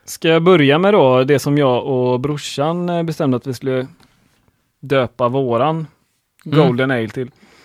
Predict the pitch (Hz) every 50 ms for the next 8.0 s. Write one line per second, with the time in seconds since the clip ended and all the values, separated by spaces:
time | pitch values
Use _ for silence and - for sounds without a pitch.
0 | - _ _ _ - 143 139 175 180 - - 151 143 143 139 160 147 139 147 151
1 | 156 147 135 - _ - - 147 147 143 151 156 156 123 - _ - 160 165 160
2 | 180 175 180 175 147 123 - _ - 151 147 147 147 156 143 151 143 135 139 147
3 | 165 160 - - 151 143 139 143 147 135 - 156 143 - 151 143 131 104 160 160
4 | 151 135 123 113 - - - 151 170 - - - - - _ _ _ _ _ _
5 | _ _ _ _ _ _ _ _ - - - - _ _ _ _ - - 135 135
6 | 135 135 131 135 135 135 131 - 151 139 135 135 135 123 135 131 123 123 127 151
7 | 139 127 123 120 113 127 127 123 123 120 123 127 123 - - 147 131 120 110 113